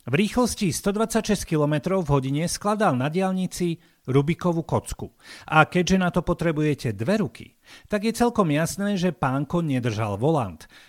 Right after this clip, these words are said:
čo je šialené. Celú túto scénu natočila policajná helikoptéra ešte v roku dvetisícdevätnásť, ale španielské úrady si povedali, že toto video ľuďom ukážu aj teraz,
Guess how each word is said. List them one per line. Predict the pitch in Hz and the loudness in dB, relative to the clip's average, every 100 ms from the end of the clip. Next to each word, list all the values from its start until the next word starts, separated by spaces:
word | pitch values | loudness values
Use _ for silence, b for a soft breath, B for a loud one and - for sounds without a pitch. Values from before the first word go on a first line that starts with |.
| B - | B -6
čo | - | 0
je | 135 | 0
šialené. | - 143 147 139 90 76 _ B B B | 0 -2 0 -2 -4 -10 _ B B B
Celú | 220 233 233 | 2 4 2
túto | 233 214 | 2 2
scénu | - - 185 190 | 0 0 0 2
natočila | 180 165 180 190 175 - | 0 -2 -2 0 0 2
policajná | 160 170 185 175 165 143 | 0 0 0 -2 -2 -2
helikoptéra | 131 165 175 165 - 147 135 123 | -2 -2 -4 -6 -2 0 0 -2
ešte | - 139 | -4 -2
v | 143 | -2
roku | - 135 | -2 -2
dvetisícdevätnásť, | 113 131 127 170 202 160 151 131 127 143 139 165 - - B B B | 0 -2 -2 -2 -2 0 0 -2 -2 -2 -2 -2 -8 -18 B B B
ale | 190 202 | 0 0
španielské | - 214 226 233 - 190 170 | 2 2 4 2 2 -2 0
úrady | 180 196 185 180 | 2 2 0 -2
si | 143 | -2
povedali, | 151 156 170 170 | -2 0 0 0
že | 175 165 | 0 0
toto | 160 170 | 0 0
video | 131 156 180 190 123 - - | -2 -2 2 2 2 -2 -2
ľuďom | 117 175 208 190 - | 0 2 2 0 -2
ukážu | 160 175 165 156 170 | -2 0 0 0 0
aj | 160 151 - | -2 -2 -2
teraz, | 165 117 - - | -2 -2 -6 -14